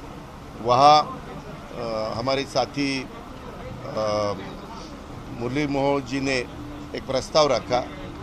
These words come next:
और उसमें मुझे उन्होंने अध्यक्ष पद का, अ, जिम्मेवारी दी और बाकी कार्यकारिणी के बारे में, अ, वो मैंने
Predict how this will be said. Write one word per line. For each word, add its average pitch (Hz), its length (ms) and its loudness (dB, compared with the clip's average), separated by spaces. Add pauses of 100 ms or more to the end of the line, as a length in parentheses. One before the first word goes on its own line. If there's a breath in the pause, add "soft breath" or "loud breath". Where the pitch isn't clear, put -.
(280)
और 127 140 2
उसमें 139 640 0 (180)
मुझे 123 400 2 (320)
उन्होंने 127 480 0 (560)
अध्यक्ष 117 500 -2
पद 139 280 2 (220)
का, 131 340 6 (840)
अ, 104 300 -2 (800)
जिम्मेवारी 143 460 4
दी 123 240 -4 (680)
और 123 120 0
बाकी 127 360 4
कार्यकारिणी 139 680 2
के 135 180 -2
बारे 127 300 2
में, 123 240 -2
अ, - 800 -6 (100)
वो 135 400 0 (240)
मैंने 123 440 -2